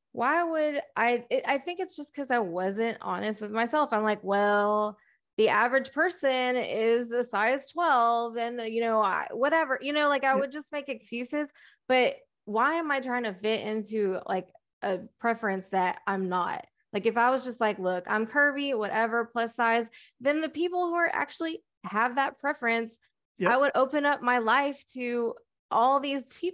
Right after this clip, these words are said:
Speaker 1: people, you know? <laughs>
Speaker 2: Yes, you're
Speaker 1: And
Speaker 2: closing them off right now.
Speaker 1: Right,
Speaker 2: And
Speaker 1: and right,
Speaker 2: at that point,
Speaker 1: yeah.
Speaker 2: they're, they're, they're not,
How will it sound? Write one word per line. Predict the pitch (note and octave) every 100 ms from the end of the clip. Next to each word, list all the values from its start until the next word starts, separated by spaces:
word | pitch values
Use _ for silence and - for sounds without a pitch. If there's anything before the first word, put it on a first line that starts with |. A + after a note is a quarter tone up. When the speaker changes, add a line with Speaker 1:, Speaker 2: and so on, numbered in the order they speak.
| -
Speaker 1:
people, | F4+ A#4 A#3+ F3+ D3 -
you | G#3 A3
know? | A#3+ B3+ -
<laughs> | - - - B3
Speaker 2:
Yes, | G#3+ - -
you're | B3+ C4+
Speaker 1:
And |
Speaker 2:
closing | C4 C4 A3
them | B3+ A#3
off | C#4 C#4+
right | F#3+ E3
now. | G3 C3 D3 -
Speaker 1:
Right, | B3 G4+ C#5+ C4 A#3
Speaker 2:
And | C4
Speaker 1:
and | C#4+
right, | D#4 D#4
Speaker 2:
at | F#3+
that | F3+ G3
point, | F3 D#3 E3
Speaker 1:
yeah. |
Speaker 2:
they're, | F3 A#3+ - _ _ -
they're, | G3+
they're | G3+ G3+ A3
not, | G#3+ G3+